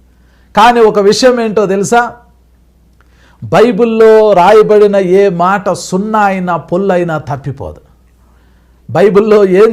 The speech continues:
చెప్పబడింది అని అంటే, "ఇస్రాయేలును కాపాడువాడు కునుకడు, నిద్రపోడు."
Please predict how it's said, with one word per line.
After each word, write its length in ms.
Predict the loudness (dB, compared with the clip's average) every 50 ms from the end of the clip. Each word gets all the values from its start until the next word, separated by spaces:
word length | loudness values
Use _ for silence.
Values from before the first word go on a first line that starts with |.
| 2 0
చెప్పబడింది 680 | -2 -2 -2 -6 -4 -2 -2 -2 -2 -2 -2 -2 0 -2
అని 140 | -2 -2
అంటే, 380 | -4 -6 -4 -4 -4 -4 -4 -8 -8
"ఇస్రాయేలును 920 | -8 -8 -6 -4 -2 0 2 2 2 2 2 2 2 0 -2 -2 -4 -6
కాపాడువాడు 1080 | -6 -6 -4 -2 -2 -2 -2 0 0 0 0 0 -2 -2 0 0 0 0 -2 -4 -6 -6 -4
కునుకడు, 720 | -2 0 0 0 0 -2 -2 -2 -2 -2 -4 -6 -6 -10 -14 -20
నిద్రపోడు." 1000 | -20 -16 -14 -10 -8 -6 -6 -6 -4 -4 -4 -4 -6 -8 -12 -14 -14 -14 -18